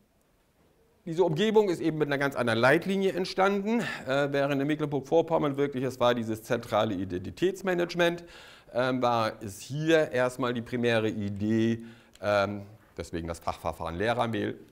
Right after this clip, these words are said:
Lehrern Mail zur Verfügung zu stellen. Ähm, entsprechend waren dann auch im Primär erstmal,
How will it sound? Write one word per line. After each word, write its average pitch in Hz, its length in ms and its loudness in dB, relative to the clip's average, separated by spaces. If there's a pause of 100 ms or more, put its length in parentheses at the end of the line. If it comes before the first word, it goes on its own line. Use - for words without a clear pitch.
Lehrern 87 360 -4 (120)
Mail 85 360 -4
zur - 140 -8
Verfügung 73 340 -10
zu 73 120 -16
stellen. 62 240 -10 (840)
Ähm, 156 400 2 (120)
entsprechend 160 380 0
waren 135 120 2
dann 127 140 2
auch 123 120 -4
im 110 220 -4
Primär 135 460 0
erstmal, 104 600 2